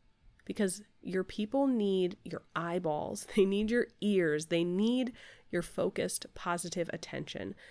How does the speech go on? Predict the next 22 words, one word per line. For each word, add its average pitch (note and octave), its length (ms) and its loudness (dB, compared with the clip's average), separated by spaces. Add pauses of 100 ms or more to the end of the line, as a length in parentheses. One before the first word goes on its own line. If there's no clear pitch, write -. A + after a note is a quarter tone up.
(140)
So E3+ 340 4
if E3+ 120 -2
you're F#3 80 0
struggling C#4+ 420 0
with A3 120 2
that, D#3 240 -2
that E3 120 2
was G3 120 -2
episode F3 460 0
one E3 200 -2
hundred F3+ 460 -4
and E3+ 120 -2
twenty-one D#3+ 640 -2
to C4 100 -2
go F#3+ 200 0
a - 20 -2
little E3 320 -2
bit E3+ 160 -4
deeper D#3 280 -4
into D#3 260 -4
that D3+ 200 -8
topic. - 540 -16